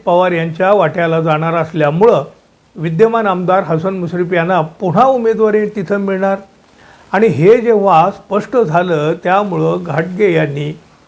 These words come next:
भारतीय जनता पक्ष सोडल्याचा निर्णय घेतला असं बोललं जात आहे. आता त्या पाठोपाठ इंदापूरचे भारतीय जनता पक्षाचे नेते हर्षवर्धन पाटील, त्यांची तर आता जवळपास पूर्ण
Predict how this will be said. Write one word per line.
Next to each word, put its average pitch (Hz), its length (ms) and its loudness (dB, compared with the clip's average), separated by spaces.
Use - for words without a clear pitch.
भारतीय 175 320 2
जनता 165 360 0
पक्ष 160 160 -6
सोडल्याचा 156 720 -2
निर्णय 208 300 2
घेतला 160 300 0
असं 208 240 2
बोललं 220 280 2
जात 160 180 2
आहे. 139 100 -2
आता 214 180 0
त्या 214 180 4
पाठोपाठ 180 540 0
इंदापूरचे 202 680 0
भारतीय 170 360 -2
जनता 180 260 -4
पक्षाचे 175 440 -6
नेते 170 200 -4
हर्षवर्धन 160 600 0
पाटील, 208 520 2
त्यांची 196 320 0
तर 220 120 -2
आता 208 300 2
जवळपास 196 760 2
पूर्ण 233 640 -4